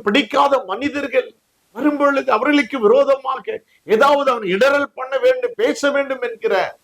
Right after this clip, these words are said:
இருதயத்திலே சூழ்ச்சிகள் பண்ணுகிறது. எச்சரிக்கையோடு இருங்க. இங்க தீயோடு வளர-, விளை-, விளையாடக்கூடாது. கர்த்தருடைய சன்னதியில வரும் பொழுது உங்களுக்குள்ள ஒரு பயம் இருக்க வேண்டும், நடுக்கம் இருக்க வேண்டும்.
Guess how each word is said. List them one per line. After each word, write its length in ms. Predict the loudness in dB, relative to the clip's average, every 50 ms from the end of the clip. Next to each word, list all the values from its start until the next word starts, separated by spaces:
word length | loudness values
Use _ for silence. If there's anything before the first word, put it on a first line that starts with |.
| _ _ _ _ _ _ _ _ _ _ _ _ _ _ _ _ _ _ _ _ _ _ _ _ _ _ _ _ 0
இருதயத்திலே 480 | 2 4 4 4 4 2 2 2 2 2
சூழ்ச்சிகள் 720 | 2 2 0 0 0 0 0 0 0 0 0 -2 -2 -4
பண்ணுகிறது. 600 | -8 -8 -8 -10 -10 -8 -8 -8 -8 -8 -12 -18 _ _ _ _ _ _ _ _ _ _ _ _ _ _ _ _ _ _ _ _ _ _ _ _ _ _ _ _ _ _
எச்சரிக்கையோடு 720 | -20 -10 _ -2 0 0 0 0 2 4 4 6 6 4 4
இருங்க. 540 | 4 2 -2 -4 -4 -4 -4 -4 -4 -6 -14 _ _ _ _ _ _ _ _ _ _ _ _ _ _ _ _ _ _ _ _ _ _ -10
இங்க 140 | -6 -4 -4
தீயோடு 560 | -4 -2 0 2 2 4 6 4 4 4 2
வளர-, 360 | -2 -6 -8 -10 -14 -20 _ _ _ _ -10
விளை-, 220 | -6 -6 -6 -4
விளையாடக்கூடாது. 800 | 0 2 2 2 2 2 0 0 -2 -6 -8 -6 -6 -8 -8 -12 -20 _ _ _ _ _ _ _ _ _ _ _ _ _ _ _ _ _ _ _ _ _ _ _ _ _ _ _ _ _ -2
கர்த்தருடைய 580 | -2 -2 -2 0 0 0 0 0 2 2 2 2 0 -2
சன்னதியில 420 | -8 -6 -4 -4 0 2 2 2
வரும் 260 | 4 2 2 2 0
பொழுது 200 | -2 -4 -4 -4 -6
உங்களுக்குள்ள 380 | -8 -10 -10 -12 -10 -4 0 2
ஒரு 160 | 2 2 2
பயம் 360 | 0 -2 -2 -2 -4 -8 -8
இருக்க 300 | -8 -8 -8 -4 -2 -2
வேண்டும், 300 | -2 -2 -4 -8 -8 -6
நடுக்கம் 480 | -4 -2 0 0 0 0 0 0 0 2
இருக்க 280 | 0 0 0 2 0 0
வேண்டும். 440 | 0 -4 -10 -10 -14 -14 -14 -16